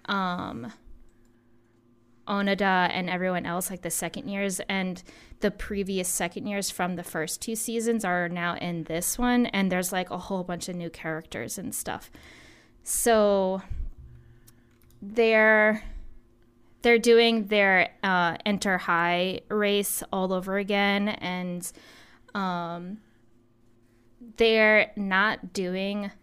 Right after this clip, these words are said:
so well, like, as last year, 'cause they, the, their school, uh, Sahoku, they won, um, the Enter High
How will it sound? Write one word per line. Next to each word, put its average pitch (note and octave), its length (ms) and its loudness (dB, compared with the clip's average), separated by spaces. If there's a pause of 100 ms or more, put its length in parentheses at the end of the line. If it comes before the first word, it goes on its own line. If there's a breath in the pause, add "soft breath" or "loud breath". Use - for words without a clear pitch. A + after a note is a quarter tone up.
so G3 320 0
well, F3 480 -2 (140)
like, F#3 260 -4 (200)
as F#3+ 300 -4
last E3+ 420 -4
year, C4+ 180 2
'cause G3+ 240 -2
they, G#3 260 0 (680)
the, G#3+ 220 2
their A3 160 4
school, G3 640 0 (380 loud breath)
uh, F#3+ 200 2
Sahoku, F#3 680 -2 (340 loud breath)
they A#3 260 10
won, F#3+ 640 2 (180)
um, F#3+ 440 -6 (560)
the G#3 240 0
Enter G3 280 2
High E3 520 -4